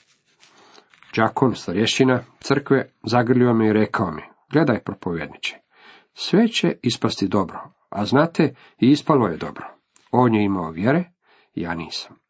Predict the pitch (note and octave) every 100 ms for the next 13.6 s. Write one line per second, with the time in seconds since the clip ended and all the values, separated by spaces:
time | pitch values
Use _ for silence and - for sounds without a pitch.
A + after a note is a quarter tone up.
0 | _ - A#2 F#3+ G#3+ D3+ G#2 - A2 A#2
1 | G#2+ - _ _ _ _ _ _ _ F#2
2 | G#2 - - - _ _ _ _ _ _
3 | _ _ _ - - A#2 D3+ E3+ D3 D3
4 | D3+ C#3+ - A2 A#2+ D3+ - D#3+ B2+ -
5 | G2 - G#2 F#2+ - - - G#2 G#2 G2
6 | G2 E2+ G2+ F#2 - - _ _ - -
7 | - - G#2 D#3 G3+ - F3+ - C3 C3
8 | A2+ G2 F#2 C3 F3 D3 - G#2 F2 B2
9 | C3 C#3 C3 A2+ - - _ _ _ -
10 | A#2 G2+ G#2 G2 B2 - A#2 G#2 _ -
11 | - _ - _ _ _ - G2 G2+ B2+
12 | A2+ C3 A#2+ - G2+ F#2 A2 G#2+ - -
13 | - - A2 A#2+ G#2+